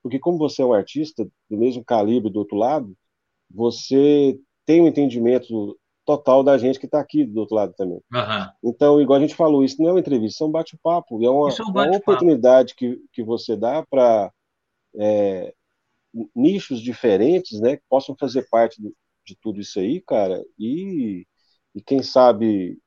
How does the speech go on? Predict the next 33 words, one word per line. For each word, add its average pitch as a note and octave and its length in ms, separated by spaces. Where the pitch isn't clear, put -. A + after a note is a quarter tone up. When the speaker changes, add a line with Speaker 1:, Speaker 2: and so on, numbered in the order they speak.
Speaker 1:
é, F#2+ 260
Speaker 2:
É. F#2+ 200
Speaker 1:
não A#2 120
ganhar A2 220
algum A2+ 200
tipo A#2 220
de G2 100
projeção A#2+ 580
também B2 280
com A2 180
isso, B2+ 240
né? A2+ 80
Então, C3 180
eu D3+ 220
fico E3 240
Speaker 2:
Tomara, - 340
Speaker 1:
muito - 120
Speaker 2:
né, F3 240
cara? - 260
Tomara E3+ 360
que A#2 100
a - 20
Speaker 1:
É. - 20
Speaker 2:
gente G3 260
consiga, F#3 640
cara. A2+ 400
Ah, G#2+ 300
por F#3 140
exemplo, F3 280
uma F#3+ 200
coisa A3+ 280
é - 40
certo, E3+ 600